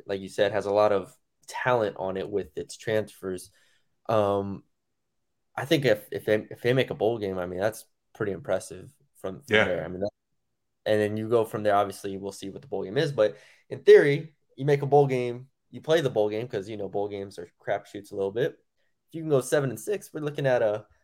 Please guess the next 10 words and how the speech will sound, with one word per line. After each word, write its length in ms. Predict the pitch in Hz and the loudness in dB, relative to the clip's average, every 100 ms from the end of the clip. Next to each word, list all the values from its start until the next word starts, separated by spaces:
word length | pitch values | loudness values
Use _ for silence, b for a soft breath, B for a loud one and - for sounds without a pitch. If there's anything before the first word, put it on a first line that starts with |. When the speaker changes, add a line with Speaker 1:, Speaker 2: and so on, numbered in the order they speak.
| _ _ _ | _ _ _
Speaker 1:
a 80 | 123 | -4
real 220 | 127 165 | 2 2
positive 720 | 143 - 151 147 131 123 117 - | 2 4 4 4 0 -2 -4 -12
swing 500 | - - 156 170 139 | -20 -10 -6 -2 -2
for 140 | 139 123 | -2 -2
Billy 240 | 117 117 | -2 -2
Napier's 320 | 113 107 107 | -6 -8 -8
team. 140 | - 117 | -8 -6
I 40 | |
think, 200 | 135 | -6